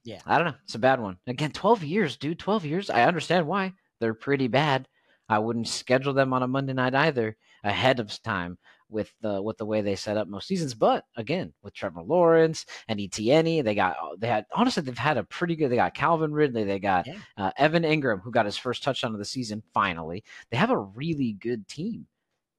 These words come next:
Speaker 2: Eh, still nothing. I, I don't know. I just,
Speaker 1: Mm.
Speaker 2: I don't know.
Speaker 1: You know, I
Speaker 2: It
Speaker 1: was
Speaker 2: is what
Speaker 1: thinking
Speaker 2: it
Speaker 1: about
Speaker 2: is.
Speaker 1: that too when I saw Ingram getting catches. I was like, "Oh no, Brendan's got Ingram in fantasy," but then there was two
Speaker 2: Oh, like
Speaker 1: outlets,
Speaker 2: you and I
Speaker 1: so
Speaker 2: talked about yesterday,
Speaker 1: yeah.
Speaker 2: dude. I freaking,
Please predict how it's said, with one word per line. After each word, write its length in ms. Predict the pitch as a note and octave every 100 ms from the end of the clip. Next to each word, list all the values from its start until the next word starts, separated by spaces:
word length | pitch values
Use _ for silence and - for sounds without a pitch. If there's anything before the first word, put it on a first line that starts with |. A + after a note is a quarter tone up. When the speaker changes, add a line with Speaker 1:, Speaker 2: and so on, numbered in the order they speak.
| - - _ -
Speaker 2:
Eh, 160 | - A2 D2+ _ _ _ _ _ _ _ - - -
still 280 | - A2
nothing. 320 | B2 E3+ G2+ E2+ -
I, 260 | F#2 - - -
I 80 | G#2
don't 80 | C#3
know. 60 | C#3
I 40 | F#2
just, 200 | F2 -
Speaker 1:
Mm. 180 | B2 G#2
Speaker 2:
I 80 | E2+
don't 80 | F2
know. 40 |
Speaker 1:
You 60 | D#3+
know, 140 | D#3+
I 60 | E3
Speaker 2:
It 20 |
Speaker 1:
was 80 | G2+
Speaker 2:
is 60 | G#2
what 100 | A#2
Speaker 1:
thinking 100 | A#2+
Speaker 2:
it 40 |
Speaker 1:
about 60 | C#3
Speaker 2:
is. 40 | B2+
Speaker 1:
that 140 | A#2
too 140 | - C#3+
when 100 | B2+
I 60 |
saw 200 | A2+ B2+
Ingram 280 | B2+ C#3 B2
getting 220 | A#2 A2+
catches. 360 | A2 B2+ B2+ G#2
I 60 | G2+
was 100 | G#2+
like, 100 | A#2
"Oh 140 | D#3
no, 160 | E3+ C#3+
Brendan's 420 | B2+ D3 E3 C#3+
got 160 | C#3 B2+
Ingram 320 | D#3 C3 A#2+
in 80 | G#2+
fantasy," 360 | C#3+ C#3 C3
but 180 | A2+ A2
then 260 | A#2+ A#2 A2+ _ _ _ _ _ _ _
there 200 | B2 A#2+ A2+
was 140 | G#2+
two 120 | - G#2+
Speaker 2:
Oh, 140 | C3 F3
like 140 | F3
Speaker 1:
outlets, 40 | D#3+
Speaker 2:
you 80 | F3
and 80 |
I 40 | D3+
Speaker 1:
so 60 |
Speaker 2:
talked 160 | E3 D3
about 160 | C3+ A2
yesterday, 380 | A2 - F#2
Speaker 1:
yeah. 40 | F2
Speaker 2:
dude. 160 | F2+
I 100 | F2
freaking, 480 | F#2+ C3 G2 F2 D2